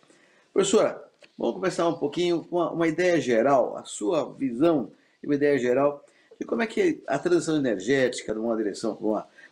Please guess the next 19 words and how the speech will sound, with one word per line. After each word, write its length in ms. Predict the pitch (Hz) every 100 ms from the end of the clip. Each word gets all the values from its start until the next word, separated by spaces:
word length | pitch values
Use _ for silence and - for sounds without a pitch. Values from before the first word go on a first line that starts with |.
| _
para 120 | -
uma 500 | 113 113 101 87 78 -
economia 480 | 110 123 117 95
verde, 560 | 82 104 123 113 98 92
sobretudo 400 | - 104 135 131
a 20 |
energia, 800 | 127 123 98 87 110 131 107 90 - _ _ _
que 100 | -
será 180 | 127 143
um 100 | 139
tema 300 | 120 135 135
muito 540 | 123 123 151 165 -
forte, 580 | - - 120 127 120 -
mais 320 | 82 117 147
uma 220 | 131 131 104
vez, 200 | 110 113
na 100 | 107
cop 260 | 123 120 101
trinta, 580 | - 110 120 110 82